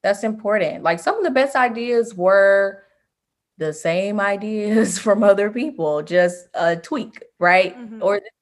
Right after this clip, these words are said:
Speaker 1: this was, or just, you know, studying to get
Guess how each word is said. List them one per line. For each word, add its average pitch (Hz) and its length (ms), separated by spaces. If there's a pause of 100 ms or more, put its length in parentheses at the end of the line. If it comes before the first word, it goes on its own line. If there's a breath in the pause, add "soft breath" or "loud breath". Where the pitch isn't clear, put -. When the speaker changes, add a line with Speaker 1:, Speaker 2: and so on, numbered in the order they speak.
(120)
Speaker 1:
this 269 180
was, 160 220
or 180 160
just, 180 300
you 185 120
know, 180 120
studying 202 460
to 175 100
get 170 320